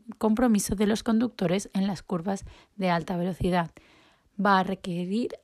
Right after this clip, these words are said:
algo de delicadeza en algunas de las secciones de velocidad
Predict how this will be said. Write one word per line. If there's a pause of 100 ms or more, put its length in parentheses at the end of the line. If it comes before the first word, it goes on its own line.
(100)
algo
de
delicadeza
en
algunas
de
las
secciones
de
velocidad